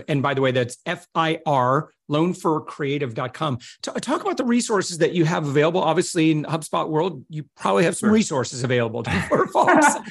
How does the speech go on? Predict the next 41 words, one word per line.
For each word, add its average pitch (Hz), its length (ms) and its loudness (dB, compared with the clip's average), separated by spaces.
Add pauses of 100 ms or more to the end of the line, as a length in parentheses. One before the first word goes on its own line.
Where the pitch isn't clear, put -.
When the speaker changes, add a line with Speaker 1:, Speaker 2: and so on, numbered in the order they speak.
(500)
Speaker 2:
Yeah, 165 300 6
Speaker 1:
I 147 40 4
Speaker 2:
no, 170 120 4
Speaker 1:
would 165 100 8
hope. 175 160 4
Speaker 2:
absolutely. 147 560 0 (160)
Yeah, 143 260 4
no, 147 140 0
we 151 100 2
totally, 151 300 2
we've 160 420 0
been 135 140 -4
writing 139 240 -4
content 131 360 -6
for 117 80 -10
years. 107 460 -4
So 139 80 -6
there's 139 140 -4
a 131 40 0
lot 131 280 4
of 110 60 -6
content 113 340 -2
on 98 100 -6
there. 98 220 -8 (420)
Um, 110 460 2
we're 139 120 0
going 147 220 2
through 135 160 2
and 123 100 0
revamping 127 540 0
some 127 180 -4
of 120 60 -4
it, 120 80 -2
updating 117 460 -2
a 113 40 0
lot 110 220 2
of 110 80 -4
it 110 100 -2
all 110 200 0
the 110 80 -6
time. 107 580 -6